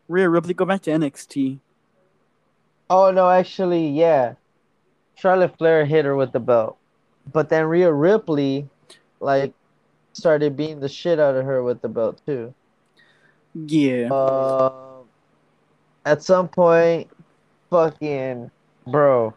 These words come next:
Speaker 2: Nikki
Speaker 1: <laughs>
Speaker 2: Cross's music plays,
Speaker 1: <laughs> Shit.
Speaker 2: comes out to the ring, cashes in. What the fuck, bro? One
Speaker 1: Bro,
Speaker 2: night
Speaker 1: I wasn't ex-,
Speaker 2: after.
Speaker 1: yeah, I know, bro. One night.
Speaker 2: One night after Money in the Bank, bro.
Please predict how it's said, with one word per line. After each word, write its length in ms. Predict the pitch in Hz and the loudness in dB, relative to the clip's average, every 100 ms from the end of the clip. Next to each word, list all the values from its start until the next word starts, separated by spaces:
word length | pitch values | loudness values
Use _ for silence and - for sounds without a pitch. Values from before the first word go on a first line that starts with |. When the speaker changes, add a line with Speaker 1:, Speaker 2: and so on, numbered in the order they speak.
| _ _ _ _ _ _ _ _ - | _ _ _ _ _ _ _ _ -6
Speaker 2:
Nikki 300 | 151 147 147 | -4 -2 -2
Speaker 1:
<laughs> 80 | |
Speaker 2:
Cross's 480 | 127 156 147 147 151 - | 0 2 0 -4 -10 -4
music 440 | 147 151 147 143 _ _ _ | -2 -2 -2 -4 _ _ _
plays, 400 | 160 160 165 170 466 _ - _ - - _ | 2 2 4 2 0 _ -6 _ -8 -8 _
Speaker 1:
<laughs> 600 | _ _ - - - _ | _ _ -20 -20 -20 _
Shit. 200 | - - | -16 -4
Speaker 2:
comes 220 | 143 143 143 | -2 0 0
out 260 | 143 135 | 0 0
to 60 | 151 | -8
the 160 | 135 127 | -6 -6
ring, 460 | 127 143 156 165 160 _ _ _ _ _ _ _ _ _ - | -4 -4 -6 -8 -14 _ _ _ _ _ _ _ _ _ -6
cashes 760 | 170 147 151 - 156 147 127 | 0 2 0 -2 -2 0 0
in. 600 | 90 139 135 127 113 113 _ _ | -6 -6 -4 -4 -6 -12 _ _
What 460 | 127 127 143 147 143 _ - | -6 0 0 0 -4 _ -4
the 300 | 165 131 113 - _ | 0 2 0 -4 _
fuck, 380 | - 139 131 117 | 0 2 2 -2
bro? 220 | 127 123 | -2 0
One 260 | 120 143 180 | 0 2 2
Speaker 1:
Bro, 120 | 190 | 2
Speaker 2:
night 200 | 170 175 | 4 4
Speaker 1:
I 40 | 214 | 2
wasn't 260 | 202 196 | 2 2
ex-, 260 | 165 - - | 2 -2 -4
Speaker 2:
after. 200 | 135 175 | -4 -6
Speaker 1:
yeah, 400 | 170 247 277 190 | -2 0 2 0
I 80 | 190 | 0
know, 300 | 240 233 151 | -2 -2 -2
bro. 160 | 156 | -4
One 360 | 147 147 202 202 | -4 -4 -4 -4
night. 380 | 175 196 247 - _ _ _ _ _ _ _ _ _ _ _ _ _ _ - | -4 -4 -6 -10 _ _ _ _ _ _ _ _ _ _ _ _ _ _ -10
Speaker 2:
One 240 | 135 139 | -8 -4
night 180 | 143 143 | -2 2
after 420 | 135 127 - 123 | 2 0 -4 -10
Money 280 | 127 131 131 | -8 -8 -8
in 80 | 127 | -8
the 80 | 120 | -8
Bank, 240 | 117 - | -10 -10
bro. 220 | 110 117 | -12 -12